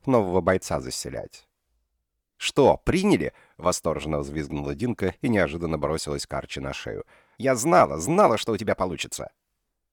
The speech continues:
Тот замер в её объятиях, не очень понимая, как реагировать на такое бурное проявление чувств от, вероятно, будущего командира.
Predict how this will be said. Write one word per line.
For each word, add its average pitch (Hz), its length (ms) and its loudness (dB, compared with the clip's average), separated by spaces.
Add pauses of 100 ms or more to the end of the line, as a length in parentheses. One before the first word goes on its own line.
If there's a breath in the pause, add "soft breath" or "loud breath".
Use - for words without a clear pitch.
(160)
Тот 156 220 -2
замер 80 320 2
в 76 60 -2
её 78 140 0
объятиях, 95 540 -4 (300 loud breath)
не 90 160 0
очень 90 320 -4
понимая, 73 600 -2 (140)
как 92 260 -2
реагировать 78 680 -6
на 76 80 -6
такое 76 300 -4
бурное 76 360 -4
проявление 71 560 -6
чувств - 400 -10
от, 64 320 -8
вероятно, 71 840 -4
будущего 76 500 -8
командира. 80 680 -6